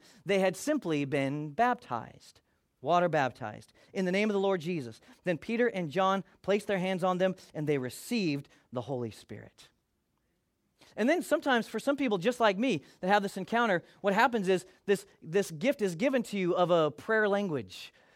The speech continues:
where you just have the ability, it's a gift from God, gift from the Holy Spirit, where you have the ability to pray the will of God.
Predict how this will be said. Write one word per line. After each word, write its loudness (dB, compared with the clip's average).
where 2
you 2
just -2
have 4
the 0
ability, 2
it's -12
a -8
gift -4
from 0
God, 6
gift -2
from -4
the -2
Holy 2
Spirit, -2
where -2
you 4
have 4
the 0
ability 2
to -6
pray 2
the -4
will 0
of -2
God. -4